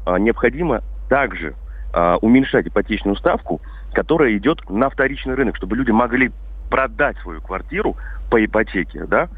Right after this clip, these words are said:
и зайти в новостройку. Соответственно, здесь,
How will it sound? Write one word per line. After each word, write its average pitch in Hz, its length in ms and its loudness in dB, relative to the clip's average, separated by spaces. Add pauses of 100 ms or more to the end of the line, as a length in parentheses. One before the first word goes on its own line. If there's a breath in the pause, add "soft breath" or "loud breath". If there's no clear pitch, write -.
(680 loud breath)
и 226 160 4
зайти 165 240 2
в 143 60 -6
новостройку. 113 560 -2 (200)
Соответственно, 123 460 0
здесь, 175 240 2